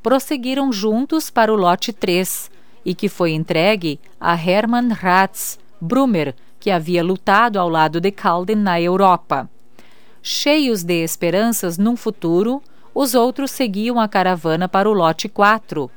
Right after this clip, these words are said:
entregue a Otto Repke, e o cinco ao irmão Frederico Repke.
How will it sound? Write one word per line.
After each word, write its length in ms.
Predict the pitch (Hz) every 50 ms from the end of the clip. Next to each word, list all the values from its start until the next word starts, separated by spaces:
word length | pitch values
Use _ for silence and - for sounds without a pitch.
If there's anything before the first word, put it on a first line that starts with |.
| - - - - - -
entregue 600 | - 175 180 - 185 170 165 165 160 165 196 - -
a 160 | - 165 151
Otto 380 | 147 151 175 208 - - 247
Repke, 600 | 233 196 214 196 196 202 - - - 160 135 127 120 - - - - - - -
e 140 | 185 190 214
o 60 | 214
cinco 600 | - - - - 170 180 202 202 - 262 269 262 - - - -
ao 220 | - 175 185 202
irmão 460 | 220 214 202 190 196 214 226 220 190 -
Frederico 720 | - - - 170 175 165 170 180 170 208 240 - - 240
Repke. 640 | 226 190 214 185 175 - - - - 160 139 123